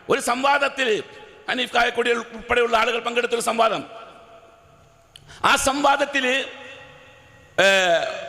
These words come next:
റസൂലുള്ളാഹി സ്വല്ലല്ലാഹു അലൈഹി വസല്ലമയോട് ചോദിക്കാൻ, മരണപ്പെട്ടുപോയ പ്രവാചകനോട് ചോദിക്കാൻ തെളിവായി കൊണ്ടോതിയത് എന്താ? ഉൻളുർന എന്ന ഭാഗമാണ്. ഉൻളുർന,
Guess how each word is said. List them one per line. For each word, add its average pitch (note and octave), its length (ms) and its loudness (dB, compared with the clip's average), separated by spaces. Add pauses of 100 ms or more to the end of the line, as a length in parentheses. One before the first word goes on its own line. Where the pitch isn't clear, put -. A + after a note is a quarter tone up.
(340)
റസൂലുള്ളാഹി C#4 640 2
സ്വല്ലല്ലാഹു C#4 600 2
അലൈഹി C#4 220 2
വസല്ലമയോട് C#4 760 2 (880)
ചോദിക്കാൻ, B3+ 800 2 (380)
മരണപ്പെട്ടുപോയ C4 760 0
പ്രവാചകനോട് C4 720 0
ചോദിക്കാൻ A#3+ 680 -2 (480)
തെളിവായി C4+ 600 2
കൊണ്ടോതിയത് B3+ 680 2
എന്താ? A#3 360 2 (420)
ഉൻളുർന A#3+ 640 2
എന്ന A3+ 640 2
ഭാഗമാണ്. G3+ 680 0 (600)
ഉൻളുർന, C4 720 0